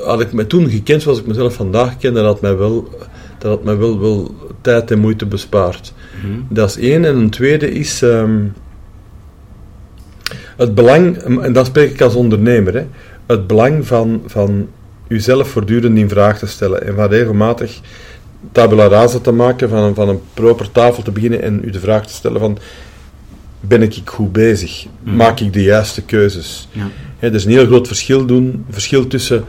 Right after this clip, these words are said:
Speaker 1: de goede dingen doen, dat is voor mij een definitie van strategie, en de dingen goed doen,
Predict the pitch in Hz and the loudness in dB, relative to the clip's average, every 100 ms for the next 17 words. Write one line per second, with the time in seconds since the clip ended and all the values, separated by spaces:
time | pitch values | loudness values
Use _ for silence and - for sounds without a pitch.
0 | - - - - - 117 127 127 101 117 | -14 -18 -18 -12 -4 0 2 2 2 2
1 | 139 117 131 160 127 104 107 104 107 107 | 2 2 2 2 0 -2 0 0 2 0
2 | 123 110 107 101 110 98 87 107 131 135 | 0 -2 -2 -2 -4 -4 -4 -2 -4 -6
3 | - - - 110 104 110 104 95 120 127 | -10 -10 -2 0 2 2 0 0 0 0
4 | 123 127 127 | 2 0 0